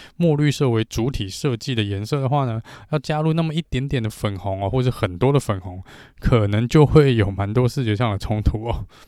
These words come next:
那这个，呃，Aston Martin 的这个老板呢，也有出来说，他说，呃，其实车队本身呢，对于，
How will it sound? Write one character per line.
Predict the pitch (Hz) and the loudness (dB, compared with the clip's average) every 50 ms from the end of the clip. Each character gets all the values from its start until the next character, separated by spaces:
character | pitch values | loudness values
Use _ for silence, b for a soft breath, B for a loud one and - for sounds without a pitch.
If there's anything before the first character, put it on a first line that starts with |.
| B B B _ _ _ _ _ _ - - - - - - - - - B B B B B B B B B B | B B B _ _ _ _ _ _ -20 -20 -20 -20 -20 -20 -20 -20 -20 B B B B B B B B B B
那 | 170 165 165 | -2 0 0
这 | 151 165 160 | 0 0 0
个， | 139 139 131 127 123 120 117 117 113 | 2 2 2 2 4 2 2 2 2
呃， | 110 113 110 107 107 101 107 123 | 2 2 4 4 2 2 2 0
Aston | 147 160 - 190 185 | 0 0 2 2 4
Martin | 185 185 175 165 147 123 | 4 4 4 4 4 4
的 | 117 110 | 4 2
这 | 123 135 | 2 2
个 | 120 123 113 | 4 4 4
老 | 107 104 127 | 4 4 2
板 | 147 156 135 110 | 2 2 0 0
呢， | 107 107 104 104 107 | 0 -2 -2 0 0
也 | 104 | 0
有 | 117 123 113 104 | 0 0 -2 -2
出 | - - 127 | -2 -4 -2
来 | 113 98 95 | -2 -2 -2
说， | - - 110 104 104 95 90 B B B B B B | -4 -4 -4 -2 -2 -4 -4 B B B B B B
他 | - 165 170 | -6 -4 -4
说， | - - 175 175 180 175 160 - | -2 0 0 2 2 2 0 0
呃， | - 147 143 139 135 | 0 0 2 2 0
其 | 131 - - 170 | -2 -2 -2 -2
实 | 180 185 190 185 | 0 0 0 -2
车 | - - - 202 196 196 | -2 -2 -2 0 0 0
队 | - 202 185 | 2 2 2
本 | 139 - 123 113 101 | 2 0 -2 -4 -4
身 | 95 - 139 143 147 | -4 -4 -4 -2 -2
呢， | 147 135 127 123 120 - _ _ | 0 0 -2 -2 -4 -6 _ _
对 | - 196 185 160 139 123 | 2 2 4 4 4 2
于， | 113 110 107 107 107 110 113 120 | 0 -2 -4 -4 -4 -4 -6 -6